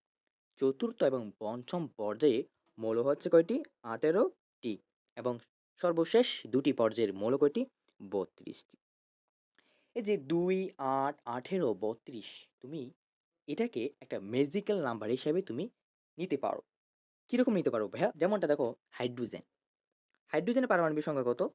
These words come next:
হাইড্রোজেনের পারমাণবিক সংখ্যা কত বলতো? ওয়ান না? তুমি যখন এবার দেখো, তুমি যখন হাইড্রোজেনের সাথে, হাইড্রোজেন পারমাণবিক সাথে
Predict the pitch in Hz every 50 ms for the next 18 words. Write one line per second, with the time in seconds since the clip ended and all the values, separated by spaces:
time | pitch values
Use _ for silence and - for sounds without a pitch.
0 | _ _ _ _ _ _ _ _ _ _ _ _ _ _ _ _ _ _ _ _
1 | - - 117 117 123 139 139 143 123 117 110 110 - 131 127 131 143 143 147 151
2 | 143 135 196 262 269 _ _ _ 123 120 120 123 127 135 156 - _ _ _ _
3 | _ _ _ _ _ _ _ _ _ _ _ _ _ - 196 220 226 240 233 226
4 | 165 135 120 110 98 110 104 - - - _ _ _ _ _ _ _ _ _ -
5 | 202 226 226 254 254 240 - - 147 143 147 208 208 220 208 196 - - 131 120
6 | - 107 117 170 240 - - 127 135 147 160 - 156 127 123 127 143 151 147 -
7 | - 117 113 160 202 311